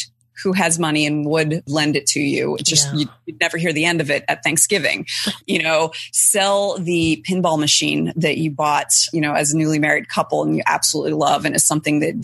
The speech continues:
Speaker 1: really matters to you. Like, think through what is the thing that you would do if you absolutely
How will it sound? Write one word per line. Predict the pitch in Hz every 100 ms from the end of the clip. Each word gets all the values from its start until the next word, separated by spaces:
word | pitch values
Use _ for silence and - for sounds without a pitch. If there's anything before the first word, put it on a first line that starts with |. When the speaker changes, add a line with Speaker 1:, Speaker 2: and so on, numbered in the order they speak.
| -
Speaker 1:
really | 160 175 156
matters | 151 156 156 - -
to | -
you. | 117 120 - - -
Like, | 170
think | - - 311 320
through | 247 214 180
what | 190 254 392
is | 294
the | 233
thing | 214 202 190
that | 160
you | 180 196
would | 202
do | 160 165 151 151 - - -
if | 175 165
you | 185 170 180 185 _
absolutely | 156 160 - - 160 156 147 160 156